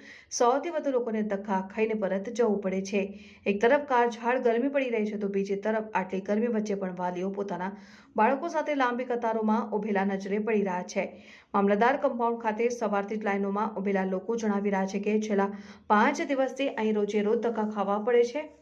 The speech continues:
દૂર દૂરથી અરજદારો આવતા હોવા છતાં સાંજ સુધી આધાર કાર્ડ અને તેમનો નંબર આવતો નથી, જેના કારણે છેલ્લા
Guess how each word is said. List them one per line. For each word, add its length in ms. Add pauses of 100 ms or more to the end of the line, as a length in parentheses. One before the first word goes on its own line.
(540)
દૂર 140
દૂરથી 280
અરજદારો 460
આવતા 340
હોવા 280
છતાં 300
સાંજ 280
સુધી 220
આધાર 340
કાર્ડ 240
અને 140
તેમનો 260
નંબર 320
આવતો 240
નથી, 280
જેના 220
કારણે 380
છેલ્લા 300